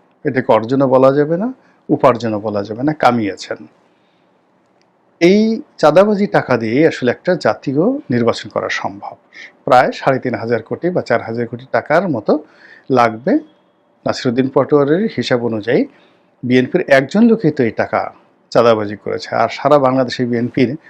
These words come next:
অন্যান্য নেতারা কি করেছে সেটা আর তিনি বলেননি এখানে। তো এই অবস্থাতে রাজনীতির যে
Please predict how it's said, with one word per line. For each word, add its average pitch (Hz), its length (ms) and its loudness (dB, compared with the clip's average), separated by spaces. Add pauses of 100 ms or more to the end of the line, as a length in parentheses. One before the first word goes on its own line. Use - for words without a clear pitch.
(280)
অন্যান্য 151 380 4
নেতারা 120 760 2
কি 156 180 -6
করেছে 131 380 0
সেটা 139 600 0
আর - 220 -10
তিনি 143 260 2 (400)
বলেননি 101 440 -4
এখানে। - 400 -14 (880)
তো 160 80 2
এই 202 280 6
অবস্থাতে 208 920 4 (340)
রাজনীতির 147 760 0 (520)
যে 107 380 -2